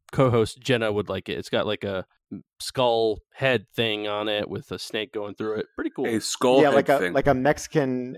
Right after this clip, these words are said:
Speaker 3: Day of the Dead,
Speaker 1: There you
Speaker 3: like,
Speaker 1: go. That's the
Speaker 3: that
Speaker 1: one.
Speaker 3: kind of a s-, art style.
Speaker 1: Right. You'll, of course, see it on the Instagram, hopefully. <laughs> But pretty cool, pretty cool art style. Um, but here it is, fully poured, nice and red. Uh, let's,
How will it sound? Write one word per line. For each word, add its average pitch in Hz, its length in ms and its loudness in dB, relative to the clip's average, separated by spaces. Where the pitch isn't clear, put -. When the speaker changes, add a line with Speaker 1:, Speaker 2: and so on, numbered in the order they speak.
Speaker 3:
Day 127 180 6
of 117 80 4
the 113 80 2
Dead, 113 520 2
Speaker 1:
There 123 120 2
you 117 40 2
Speaker 3:
like, 113 140 4
Speaker 1:
go. 87 160 -6
That's 107 240 -6
the 104 60 -6
Speaker 3:
that 131 200 2
Speaker 1:
one. - 80 -20
Speaker 3:
kind 127 280 0
of 110 160 2
a 110 40 0
s-, - 220 -10
art 127 220 0
style. 101 480 -4
Speaker 1:
Right. 92 340 -4
You'll, 220 180 8
of 208 100 4
course, - 460 4
see - 220 2
it 147 80 6
on 123 120 4
the 117 80 2
Instagram, 107 500 0
hopefully. 101 460 -2
<laughs> 110 80 -2
But 117 280 4
pretty 269 180 4
cool, 196 280 4
pretty 359 220 2
cool 151 140 2
art 113 180 4
style. 90 320 -8
Um, 117 340 -2
but 127 120 -4
here 190 180 0
it 185 40 -2
is, 180 380 -2
fully 170 220 2
poured, 151 500 4
nice 131 260 -4
and 147 120 -2
red. 123 280 -2
Uh, 104 300 -2
let's, 113 240 -8